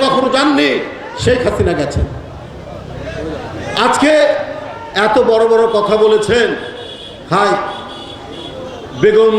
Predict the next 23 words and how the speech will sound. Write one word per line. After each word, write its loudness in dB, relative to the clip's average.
জিয়ার 6
বিরুদ্ধে 2
কত 4
অপপ্রচার, 2
বেগম 6
জিয়ার 4
বিরুদ্ধে 2
কত 2
কুৎসা 2
রটিয়েছে, 2
কত 4
কি 4
কথা 4
বলেছে, 2
কিন্তু 2
বেগম 4
জিয়া 4
তো 2
দেশ 4
ছেড়ে 4
যাননি। 4
বলেছেন 6
শেখ 0